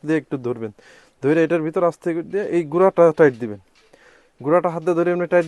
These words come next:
দিতে থাকলেই অটোমেটিক্যালি চাকাটা কিন্তু টাইট হইতে থাকবে। আপনারা অনেকেই এটা ধরে ঘোরানোর চেষ্টা করেন, এটা ধরে ঘোরার কোনো দরকার নাই। শুধু এই যে এখানে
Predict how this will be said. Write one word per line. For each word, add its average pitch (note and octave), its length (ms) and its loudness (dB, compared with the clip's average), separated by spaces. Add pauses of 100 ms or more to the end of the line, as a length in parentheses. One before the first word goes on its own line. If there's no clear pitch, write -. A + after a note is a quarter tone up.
দিতে F#3 200 -6
থাকলেই G3+ 280 0 (320)
অটোমেটিক্যালি D#3 480 -4 (100)
চাকাটা C#3+ 300 -2
কিন্তু C#3 220 -4
টাইট C3 200 0
হইতে A#2+ 220 -4
থাকবে। G2+ 240 -6 (400)
আপনারা D#3+ 260 -2 (200)
অনেকেই E3 260 -4 (180)
এটা E3+ 200 0
ধরে E3 300 2
ঘোরানোর D#3 340 -2
চেষ্টা E3 260 -8
করেন, A#2+ 220 -2
এটা D#3 160 -2
ধরে D#3 200 2
ঘোরার D3+ 260 -2
কোনো D3+ 200 -2
দরকার D3+ 280 -4
নাই। F#3 100 -8 (520)
শুধু F3+ 240 -2
এই F3+ 80 4
যে F3+ 60 0 (200)
এখানে F3 220 -6